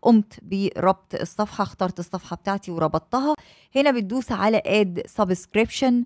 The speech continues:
بتبتدي تختار الحاجات اللي انت عايزها، اللي انت محتاجها. انا ممكن تعمل مسج اديتس، ممكن ان انت تعمل مسج بشكل عام. اختار الحاجات اللي انت عايزها، ممكن تختار كله براحتك جدًا جدًا.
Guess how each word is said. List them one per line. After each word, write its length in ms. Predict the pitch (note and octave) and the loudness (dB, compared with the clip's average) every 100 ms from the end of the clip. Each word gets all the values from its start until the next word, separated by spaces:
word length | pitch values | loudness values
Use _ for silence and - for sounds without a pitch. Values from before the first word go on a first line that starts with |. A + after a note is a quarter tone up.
| - _ _ | -4 _ _
بتبتدي 320 | - F3+ C4 | -10 -4 -4
تختار 640 | B3 G#3 - G3+ G#3 G3+ - _ _ _ _ _ _ _ _ _ - | -4 -6 0 4 4 2 -4 _ _ _ _ _ _ _ _ _ -8
الحاجات 380 | F#3+ G#3 A3 A3 | -6 -2 0 2
اللي 100 | G#3 | 0
انت 140 | G#3 | -2
عايزها، 460 | F3 F3+ F#3 G#3+ A3+ - | 0 0 0 -4 -8 -6
اللي 120 | F3 | -4
انت 160 | F3+ F#3+ | -2 -4
محتاجها. 640 | E3+ - G#3 G#3+ B3+ - | -8 -4 -4 -2 -4 -4
انا 200 | A3+ - | -6 -10
ممكن 420 | - B3+ C4 B3+ G#3 | -6 0 0 0 0
تعمل 300 | G#3+ G3 F3+ | 0 2 0
مسج 360 | F#3 F#3+ E3 | -2 -6 -4
اديتس، 540 | D#3 G3+ A3 G#3+ - F#3+ | -2 0 0 -2 -8 -6
ممكن 360 | F3+ E3+ E3+ | -6 -6 -6
ان 60 | E3 | -6
انت 180 | F3 F3 | -6 -6
تعمل 440 | - E3+ E3+ E3+ | -6 -4 -4 -4
مسج 360 | E3+ - E3+ D#3+ | -4 -6 -10 -10
بشكل 380 | - F3 - | -10 -10 -8
عام. 440 | E3 F3 G3+ A3 G#3+ _ _ _ _ | -6 -2 0 0 -2 _ _ _ _
اختار 560 | A#2+ A#2 A#3 A3+ G#3+ F3 _ | -10 0 2 4 2 -4 _
الحاجات 580 | F#3 - F#3 F#3 F#3 - - _ _ _ _ _ _ - | -10 -6 0 0 0 -8 -20 _ _ _ _ _ _ -2
اللي 180 | F#3 F#3 | 0 2
انت 140 | F#3+ | 0
عايزها، 400 | E3+ E3 G3 G3 | 0 2 2 2
ممكن 340 | F#3+ F#3+ G3 F3 | 2 2 0 -2
تختار 380 | F3 - F3+ | -6 0 0
كله 460 | F3 - G#3+ A3+ - | 2 2 4 2 0
براحتك 460 | E3+ F3+ F#3 - E3+ | 2 2 0 -2 -2
جدًا 340 | D#3+ F3+ F3+ | 0 0 0
جدًا. 540 | F3 F3 F3 G#3 E4 | 0 0 0 -2 -2